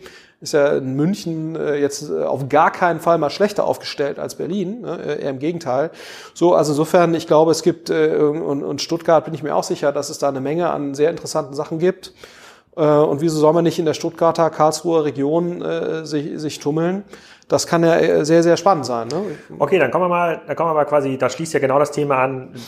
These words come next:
Speaker 2: wie bekommt ihr denn eigentlich Geld, ne? Ihr habt
Speaker 1: Mhm.
Speaker 2: ja quasi den ersten Fonds
Speaker 1: Ja,
Speaker 2: aufgebaut
Speaker 1: oder vielleicht,
Speaker 2: mit
Speaker 1: lassen wir vielleicht noch mal
Speaker 2: Ja.
Speaker 1: ein, ein,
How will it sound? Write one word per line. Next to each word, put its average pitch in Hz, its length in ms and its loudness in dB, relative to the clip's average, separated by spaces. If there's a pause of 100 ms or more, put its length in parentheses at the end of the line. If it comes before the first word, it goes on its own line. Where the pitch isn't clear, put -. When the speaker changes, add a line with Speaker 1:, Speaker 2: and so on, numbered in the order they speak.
Speaker 2:
wie 127 120 -8
bekommt 139 400 0
ihr 147 80 2
denn 123 100 2
eigentlich 107 340 -2
Geld, 110 220 -4
ne? 170 120 -10
Ihr 185 60 -4
habt 147 100 -2
Speaker 1:
Mhm. 139 60 -6
Speaker 2:
ja 135 60 -4
quasi 135 260 -2
den 127 100 -10
ersten 139 300 -8
Fonds 139 220 -6
Speaker 1:
Ja, 135 80 -4
Speaker 2:
aufgebaut 170 240 2
Speaker 1:
oder 202 120 6
vielleicht, 214 160 2
Speaker 2:
mit 190 80 2
Speaker 1:
lassen 208 180 2
wir 202 60 2
vielleicht 202 200 2
noch 202 80 -2
mal 190 60 0
Speaker 2:
Ja. - 60 0
Speaker 1:
ein, 208 100 2
ein, 185 180 -2